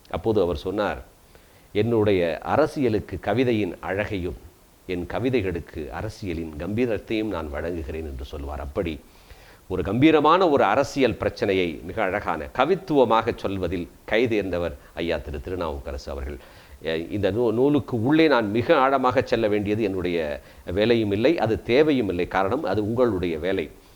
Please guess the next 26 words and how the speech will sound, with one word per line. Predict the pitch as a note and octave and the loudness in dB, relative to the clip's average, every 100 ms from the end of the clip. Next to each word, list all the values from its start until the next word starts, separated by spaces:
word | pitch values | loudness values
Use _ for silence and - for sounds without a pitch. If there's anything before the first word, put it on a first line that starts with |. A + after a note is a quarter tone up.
| - - _ _ - | -20 -20 _ _ -4
நான் | G#2 G2 F2+ | 0 0 -2
அது, | - C#3+ C#3+ | 0 4 4
அது, | D3+ | 4
அதற்கான | C3+ D3+ B2 C#3 D3+ | 4 2 2 2 4
ஒரு, | C3 A2 | 2 2
ஒரு, | G#2+ F#2+ | 0 0
ஒரு, | F#2 | -2
ஒரு, | F2 F2 - - | -2 -4 -6 -6
ஒரு | A2+ A2+ | 2 4
அவுட்லைன் | C#3 - D#3 D3+ | 4 2 2 4
என்று | C3 G#2+ | 2 0
சொல்லக்கூடிய | A#2 A2 - G#2 C#3+ | 0 0 0 -2 0
மிக, | C#3+ D#3 F3+ | 0 0 0
அ, | D3 | 0
மேம்போக்கான | D3 C3+ D#3+ D#3+ - D3 | 0 0 2 2 4 2
சில | C#3+ A2+ | 2 -2
செய்திகளை | G2 A2+ A#2 G#2 | 0 0 2 2
மட்டும் | G2 G2+ F#3+ | 0 -2 0
நான் | E3+ A2+ | 2 2
இங்கே | G2 F#2+ | 0 0
பகிர்வது | G2+ A2 A2+ G2 | -2 -2 -2 0
தான் | A#2 D#3 | 0 0
நல்லது | G2 A2+ B2+ | 0 0 0
என்று | G#2 F#2 | 0 -2
நான் | E2+ D2 | -4 -4
நினைக்கிறேன். | D#2 E2 - D#2+ C#2 | -6 -6 -6 -6 -8